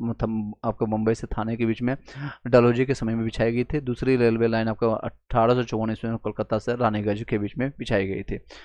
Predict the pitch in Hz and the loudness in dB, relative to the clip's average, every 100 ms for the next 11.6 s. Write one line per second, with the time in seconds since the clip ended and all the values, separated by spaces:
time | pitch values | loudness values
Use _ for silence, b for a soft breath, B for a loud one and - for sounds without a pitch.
0 | B B - 156 147 120 143 143 143 143 | B B 4 8 10 12 10 10 4 0
1 | - 123 127 123 131 123 117 117 120 139 | -2 -2 0 0 0 -2 2 4 4 0
2 | 123 113 - 127 131 120 110 113 107 117 | -2 -4 -2 -2 0 0 0 0 -2 -4
3 | 110 110 110 123 - _ _ B B B | 0 2 0 -2 -12 _ _ B B B
4 | B - 110 113 - - - 123 - 131 | B -2 0 0 -2 -4 -4 0 4 4
5 | 131 117 - 120 123 123 - - - - | 4 2 0 0 2 0 -2 -14 -18 -14
6 | 95 104 - 123 120 113 120 120 120 110 | -8 -6 0 4 6 4 4 0 2 0
7 | 113 110 113 120 117 117 127 110 107 113 | -2 -2 -2 -2 0 0 2 0 2 0
8 | 110 107 107 107 107 - 107 - 107 110 | 0 0 -2 -4 -6 -4 -2 -2 -2 -2
9 | 117 117 120 120 143 B 147 131 B - | -2 0 0 0 -4 B -14 -16 B -6
10 | 113 120 135 113 107 98 - 104 110 107 | -2 0 0 -4 -4 -2 -2 -2 -2 -2
11 | 110 110 113 - 135 | -4 -4 -6 -6 -8